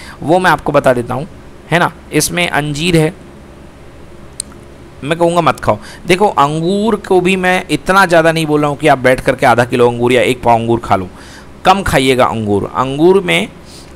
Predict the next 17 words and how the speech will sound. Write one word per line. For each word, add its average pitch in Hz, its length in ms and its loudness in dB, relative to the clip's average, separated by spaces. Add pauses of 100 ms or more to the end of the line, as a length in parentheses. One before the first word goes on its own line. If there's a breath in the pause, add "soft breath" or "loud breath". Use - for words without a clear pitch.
है 175 60 2
ना, 165 80 0
अंगूर 156 420 0
एकदम 160 340 -2
से 170 420 0
मतलब 151 300 -2 (220)
medium 170 460 0
जीआई 127 300 2
में 113 100 -2
आता 107 200 -2
है, 104 60 2
लो 131 280 2
जीआई 170 300 4
में 165 120 -2
नहीं 156 140 -4
आता 120 200 0
है, 95 160 -4